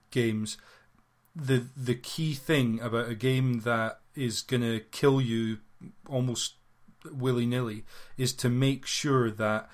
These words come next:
it loads you straight back in to the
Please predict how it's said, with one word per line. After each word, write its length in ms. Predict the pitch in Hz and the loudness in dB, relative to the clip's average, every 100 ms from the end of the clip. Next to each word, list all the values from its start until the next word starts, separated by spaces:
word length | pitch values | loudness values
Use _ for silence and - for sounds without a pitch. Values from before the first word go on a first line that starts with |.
| - - | -20 -8
it 140 | 135 | -6
loads 300 | 127 123 107 | 0 0 0
you 60 | 110 | -4
straight 420 | - - 170 143 | -4 2 0 2
back 260 | 123 104 117 | -2 -2 -2
in 280 | 110 113 - - - - - | -2 -2 -6 -18 -20 -18 -4
to 100 | 120 | -2
the 180 | 110 | -2